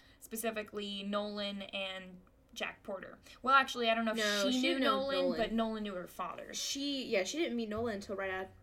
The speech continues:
Speaker 2: after, um, when she got out of juvie.
Speaker 1: And that's another
Speaker 2: He,
Speaker 1: thing that's
Speaker 2: he drives up right when she gets out. I guess he knew. I don't know.
Speaker 1: Yeah, maybe he, I mean, he's not really her guardian, but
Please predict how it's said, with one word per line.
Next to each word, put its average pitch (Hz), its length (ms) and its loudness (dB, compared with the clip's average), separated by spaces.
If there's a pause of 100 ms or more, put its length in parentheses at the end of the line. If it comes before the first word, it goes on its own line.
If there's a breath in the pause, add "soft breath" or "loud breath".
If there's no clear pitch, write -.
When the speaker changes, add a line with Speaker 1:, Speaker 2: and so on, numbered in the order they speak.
(220)
Speaker 2:
after, 185 220 -8 (260)
um, 170 280 -8 (220)
when 208 100 -10
she 202 60 -10
got 190 120 -8
out - 160 -8
of - 40 -20
juvie. 226 320 -6 (120)
Speaker 1:
And 294 120 2
that's 403 180 0
another 240 240 2
Speaker 2:
He, 233 40 4
Speaker 1:
thing 233 200 2
that's 226 280 -2
Speaker 2:
he 554 160 0
drives 392 260 2
up 370 180 2
right 285 140 2
when 302 120 -6
she - 100 -8
gets 277 180 -6
out. 277 180 -2
I 254 40 -2
guess 240 200 -2
he 226 100 -6
knew. 185 400 -2 (140)
I - 40 -6
don't 202 120 -4
know. 214 200 0
Speaker 1:
Yeah, 208 180 0
maybe 214 300 -4
he, 208 240 -6 (480)
I 233 80 2
mean, 226 100 2
he's 220 140 -2
not 214 160 -2
really 196 180 -6
her 180 120 -10
guardian, 185 560 -4
but 185 160 -6